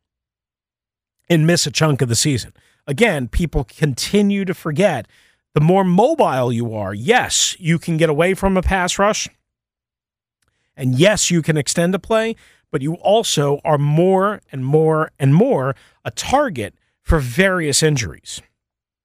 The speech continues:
Just gonna point that out. All right, when we come back here on the Locked On Redskins podcast,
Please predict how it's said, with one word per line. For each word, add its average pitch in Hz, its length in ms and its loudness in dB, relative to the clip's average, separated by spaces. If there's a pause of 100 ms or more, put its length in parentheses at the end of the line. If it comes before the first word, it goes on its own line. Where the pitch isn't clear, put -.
(560)
Just 156 220 -4
gonna 135 160 2
point 117 300 2
that 110 160 0
out. 82 160 -12 (360)
All 151 80 2
right, 139 80 0
when 220 200 4
we 285 100 0
come 233 240 0
back 175 280 0
here 185 120 2
on 170 80 0
the 165 80 -4
Locked 170 260 0
On 170 140 0
Redskins 156 400 -2
podcast, 156 540 0